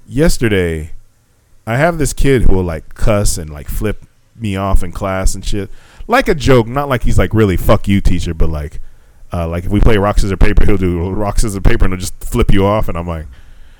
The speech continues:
and I'm like, "All right, all right, whatever." You know, nobody notices. I'm letting him get away with it. Well, yesterday in the middle of class, like, we were practicing something. He was like, "Holy fucking shit." <laughs> And I was like, and then I was like, "Yo." And once again, not in an angry voice. I was like,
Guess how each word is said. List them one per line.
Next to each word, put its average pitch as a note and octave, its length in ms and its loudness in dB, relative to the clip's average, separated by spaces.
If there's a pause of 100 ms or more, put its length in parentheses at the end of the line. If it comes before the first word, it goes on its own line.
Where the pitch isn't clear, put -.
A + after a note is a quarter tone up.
(140)
and C3 100 -2
I'm C#3 80 0
like, C3 260 -2
"All C3 220 4
right, F#2 300 0
all F2+ 100 -2
right, D#2+ 260 -10
whatever." F2+ 360 -10
You F2+ 140 -12
know, E2+ 180 -12
nobody A#2+ 440 0
notices. F#2 520 0
I'm F2+ 140 -6
letting F2+ 200 -10
him F2+ 80 -8
get F2+ 160 -6
away E2 240 -8
with E2 180 -8
it. D#2+ 180 -4 (440)
Well, G#2 160 -6
yesterday B2+ 360 2
in A2 40 2
the A2+ 60 -6
middle A2+ 160 0
of G#2 80 -4
class, A#2+ 340 -2
like, F2 140 -6
we G2 80 -6
were F2+ 60 -8
practicing G#2+ 460 -4
something. G#2 140 -10
He A#2 60 -2
was G2+ 180 0
like, E2+ 200 -8 (280)
"Holy C4 300 4
fucking G#3 340 0
shit." F3+ 440 -2
<laughs> - 20 -12
And - 160 6
I B2 60 4
was B2+ 140 2
like, F#2 240 0 (600)
and A#2+ 320 -12
then A#2 240 -6
I G#2 140 -2
was G#2 120 -4
like, E2+ 200 -6 (160)
"Yo." E2+ 580 -4 (160)
And A#2+ 180 -2
once E3 200 -4
again, D#3+ 300 0 (100)
not C#3 200 -6
in E3+ 100 -10
an - 120 -10
angry D#3+ 240 -6
voice. E3 300 -2
I - 20 -2
was G#2 140 -4
like, G2+ 140 -4